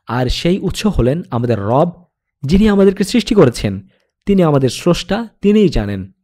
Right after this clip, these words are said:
কোনটা আমাদের জন্য উত্তম, কোনটা কল্যাণকর। তিনিই বাস্তবতা এবং মানব প্রকৃতি সম্পর্কে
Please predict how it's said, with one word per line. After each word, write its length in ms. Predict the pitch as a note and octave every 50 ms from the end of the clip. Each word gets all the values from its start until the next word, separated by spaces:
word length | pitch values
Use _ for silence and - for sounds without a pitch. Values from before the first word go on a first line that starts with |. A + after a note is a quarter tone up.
| _ _ _ _ _ -
কোনটা 200 | A#2+ A#2+ A#2 B2+
আমাদের 240 | A2 G#2+ G#2+ A2+ G#2+
জন্য 180 | A2 A2+ G#2 G2+ G2 G2+
উত্তম, 380 | G#2+ A2+ - - - E3+ F#3+ G#3 G3 F#3+ -
কোনটা 220 | - F#3+ F#3+ G#3+
কল্যাণকর। 520 | G3 A3 A3+ A#3 G#3+ E3+ B2+ - G2 F2+ F2 - _ _ _ _ _ _ _ _ _ _ _ _ _ _
তিনিই 280 | - C#3 C3+ D3+ D#3 C#3
বাস্তবতা 580 | A#2 A2+ - - - - B2+ A#2 A#2 A#2 C#3+ C#3+ - -
এবং 160 | C3+ A2+ G#2 G2
মানব 300 | G2 G#2 G#2 B2+ D3+ D3
প্রকৃতি 360 | D3 - D#3 D3 C#3 - C3+ B2
সম্পর্কে 520 | - - D#3 D#3+ - E3+ D#3+ - -